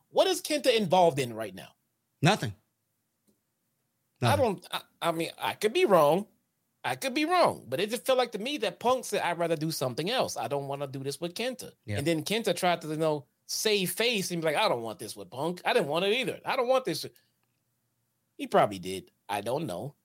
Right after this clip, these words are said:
Speaker 1: But it seems to me that this is a big win for Kenta, and Punk has all the leverage in the world to say,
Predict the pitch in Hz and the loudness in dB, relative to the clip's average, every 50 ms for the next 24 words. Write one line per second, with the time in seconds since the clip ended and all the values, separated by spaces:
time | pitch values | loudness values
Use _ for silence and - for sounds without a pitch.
0 | _ _ _ _ _ _ - 117 123 117 - - 190 185 175 170 - 139 156 190 | _ _ _ _ _ _ -12 -8 -6 -6 -2 0 2 2 2 0 -2 -2 0 0
1 | 190 165 135 135 131 120 117 135 135 131 123 - _ _ - 180 185 156 131 120 | 0 0 -2 -4 -6 -4 -2 0 0 0 0 -2 _ _ -4 -2 -2 -2 -4 -4
2 | 104 98 92 85 - - 220 277 220 165 - 131 123 123 120 - 117 95 - 185 | -6 -6 -10 -16 -4 -2 -2 0 0 -2 -4 -4 -6 -6 -8 -10 -12 -8 -4 -4
3 | 208 190 - 120 123 127 123 - 135 127 120 120 117 104 _ _ _ - - 208 | -4 -4 -4 -6 -6 -6 -6 -6 -6 -8 -8 -8 -12 -14 _ _ _ 0 2 2
4 | 240 233 175 170 143 131 131 - - 151 151 147 143 135 143 160 147 147 143 139 | 2 2 2 2 2 2 0 2 4 4 4 4 4 4 4 4 4 4 2 0
5 | 143 131 123 117 175 226 214 170 139 117 - - 131 127 120 | 0 0 2 2 4 4 4 4 2 0 -2 -2 -2 -4 -4